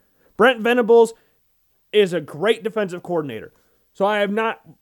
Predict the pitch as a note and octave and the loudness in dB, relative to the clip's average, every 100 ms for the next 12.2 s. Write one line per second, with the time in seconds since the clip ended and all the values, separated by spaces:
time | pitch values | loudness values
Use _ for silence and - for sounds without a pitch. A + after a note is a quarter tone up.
0 | - G#3 B3 A#3 B3+ A#3+ F#3+ F3+ A#3 A3+ | -2 2 2 4 4 4 4 4 6 6
1 | A#3 A#3 A#3+ A#3+ A#3 A#3+ A#3+ - F#3 F#3 | 4 2 2 2 4 4 4 2 -2 0
2 | G3+ F3+ E3+ D3+ F#3+ G3+ E3 E3 D#3 C3+ | -2 -2 -2 0 2 4 2 2 0 0
3 | B2+ _ _ - E3 E3 C#3+ C3+ A2+ - | -4 _ _ 0 2 2 -2 -6 -8 -4
4 | E3 F#3 G3 E3+ F#3 A3+ B3 A3 G3+ G#3+ | -2 2 0 2 4 4 4 2 2 2
5 | G#3 _ _ _ - E3 A3+ A#3 A3 G#3+ | 0 _ _ _ -10 -4 0 2 2 -2
6 | F3+ E3+ - G3 E3+ F3 F#3 D#3+ D#3+ D3+ | -4 -12 -4 -4 -4 -2 0 0 -2 -4
7 | _ _ A#2+ C#3+ C#3 C#3 C3 C3+ C#3+ C#3+ | _ _ -4 -4 -2 -2 -2 -4 -4 -4
8 | C#3 - A3 G#3+ G3 F3+ F#3 F#3 F3 D#3 | -4 2 2 2 2 4 4 4 0 -2
9 | D#3 D#3 F3 D#3+ E3+ D3+ - - F3 C#3+ | -4 -2 0 -2 -2 -6 -6 -12 -8 -8
10 | - _ _ _ _ _ _ _ _ - | -12 _ _ _ _ _ _ _ _ -2
11 | G3 A3+ A3 - B3 E4 B3 G3+ E3+ D#3+ | 4 6 4 0 0 2 0 -2 0 0
12 | D#3+ | 0